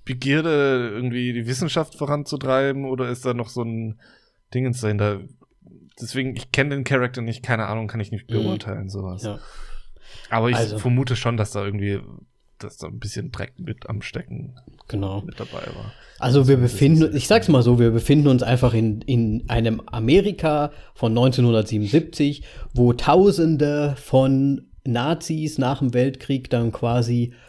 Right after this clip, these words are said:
Speaker 2: äh, gewhitewashed wurden und nach Amerika gebracht wurden mit neuer Identität,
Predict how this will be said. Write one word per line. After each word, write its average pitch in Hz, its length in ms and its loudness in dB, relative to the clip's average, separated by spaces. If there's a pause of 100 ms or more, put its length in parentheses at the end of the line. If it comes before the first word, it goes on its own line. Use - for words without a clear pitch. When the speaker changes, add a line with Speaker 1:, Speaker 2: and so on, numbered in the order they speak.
(280)
Speaker 2:
äh, 120 200 4
gewhitewashed 170 1160 2
wurden 220 360 6
und 151 280 2
nach 131 160 0
Amerika 127 540 2
gebracht 117 420 -4
wurden 120 240 2
mit 113 160 -2
neuer 113 260 2
Identität, 113 800 -2